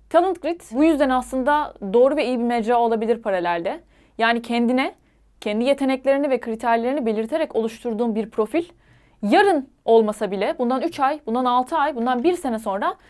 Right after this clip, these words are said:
sana gerçekten o edindiğin deneyimlere ve kriterlerine paralel çok yeni fırsatlar öneriyor olabilir. Bence uzun vadede gerçekten senin için çok doğru bir profil olabilir. Ee, bununla beraber aktif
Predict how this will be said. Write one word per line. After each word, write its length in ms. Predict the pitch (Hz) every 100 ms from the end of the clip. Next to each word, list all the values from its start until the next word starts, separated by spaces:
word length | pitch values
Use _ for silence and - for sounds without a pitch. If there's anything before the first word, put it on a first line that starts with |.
| _
sana 240 | - 226 240
gerçekten 640 | 262 359 339 247 277 349 _ _
o 100 | -
edindiğin 500 | 214 208 226 214 302
deneyimlere 540 | 240 226 233 233 240 277
ve 100 | 254
kriterlerine 600 | 208 208 233 226 233 285
paralel 400 | 254 214 240 381 - _ -
çok 200 | 262 262
yeni 140 | 277
fırsatlar 680 | 277 247 226 226 262 359 - _ _ -
öneriyor 360 | 226 226 311
olabilir. 440 | 269 233 208 - - _ _
Bence 240 | 240 285 285
uzun 300 | 269 302 330
vadede 320 | 269 240 254
gerçekten 560 | 254 247 240 233 302 381 _ _ _
senin 280 | - 294 339
için 300 | 294 277 381 - _ _
çok 200 | - 359
doğru 220 | 294 262 285
bir 60 |
profil 300 | 294 269 269
olabilir. 540 | 240 226 196 240 - - _ - -
Ee, 420 | 214 214 214 220 214
bununla 420 | 208 285 415 339
beraber 500 | 262 269 247 349 330
aktif 420 | - 254 254 -